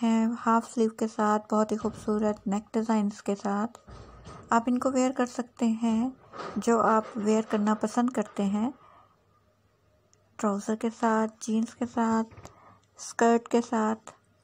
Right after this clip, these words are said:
बहुत ही खूबसूरत बेल्ट के साथ इस वक्त आप देख रहे हैं, बहुत ही खूबसूरत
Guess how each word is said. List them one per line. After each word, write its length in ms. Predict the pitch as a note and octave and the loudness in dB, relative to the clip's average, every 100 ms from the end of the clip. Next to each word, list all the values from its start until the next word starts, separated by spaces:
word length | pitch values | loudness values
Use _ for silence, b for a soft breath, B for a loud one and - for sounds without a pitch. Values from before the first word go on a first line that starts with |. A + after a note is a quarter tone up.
| _ | _
बहुत 220 | G3+ G#3 | -2 0
ही 40 | G#3 | -4
खूबसूरत 760 | - G#3+ - - A#3+ A#3 A#3 - | -4 -6 -4 0 0 2 -2 -2
बेल्ट 220 | G#3 A3 | -2 -2
के 120 | - A#3 | -2 -2
साथ 280 | A#3 A3 A3 | 0 0 0
इस 180 | A3 A3+ | -2 -6
वक्त 200 | A3 A3 | -2 -2
आप 160 | A3 - | -2 -2
देख 220 | A3 - | -4 -2
रहे 100 | A3+ | 0
हैं, 300 | A3 A3 A3 | 2 2 0
बहुत 280 | A3 A3 A3 | 0 -2 -2
ही 40 | |
खूबसूरत 760 | A3+ A3 - - A3 A3 A3+ | -4 -4 -6 -4 -2 0 -2